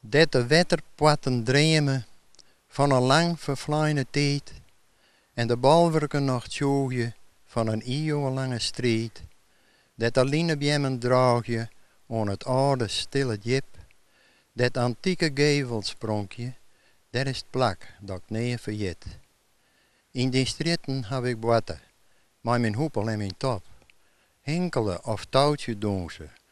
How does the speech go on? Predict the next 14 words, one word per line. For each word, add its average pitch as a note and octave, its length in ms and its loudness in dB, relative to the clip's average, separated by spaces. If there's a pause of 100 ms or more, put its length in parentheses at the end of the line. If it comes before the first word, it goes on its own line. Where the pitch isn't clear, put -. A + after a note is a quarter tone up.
(260)
willen C#3 380 2
gaan F#2 420 -4
met F#2 240 -6
wijn C3+ 400 0
en B2 240 -6
pop. A#2 260 0 (840)
Als B2 200 2
jong C3 240 0
feinten D#3+ 560 -2
en C#3 220 0
jong A#2+ 300 -2
vammen, C3+ 420 -4 (580)
hebben C3+ 240 2
wij C#3 340 4